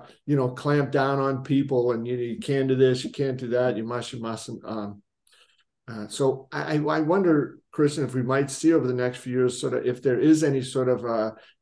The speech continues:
leadership change index. Uh, I, I think there's gonna be a lot of people that get, leaders who get blown out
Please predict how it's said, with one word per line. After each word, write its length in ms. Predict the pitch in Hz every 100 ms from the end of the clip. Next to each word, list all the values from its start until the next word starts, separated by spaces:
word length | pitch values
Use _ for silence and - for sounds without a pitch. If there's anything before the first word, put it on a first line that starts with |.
| -
leadership 760 | 135 165 151 131 160 143 -
change 560 | - 143 151 147 139 123
index. 960 | - 131 127 113 110 - - - - -
Uh, 400 | 117 117 113 110 - _
I, 240 | 117 110 113
I 100 | 117
think 240 | 120 147 147
there's 160 | 160
gonna 180 | 151 160
be 100 | 156
a 60 | 147
lot 160 | 151
of 80 | 143
people 220 | 156 147
that 100 | 135
get, 220 | 135 135 - - - _ -
leaders 280 | 135 147 135
who 80 | 131
get 240 | 139 110
blown 340 | 123 135 143
out 400 | 139 131 131 -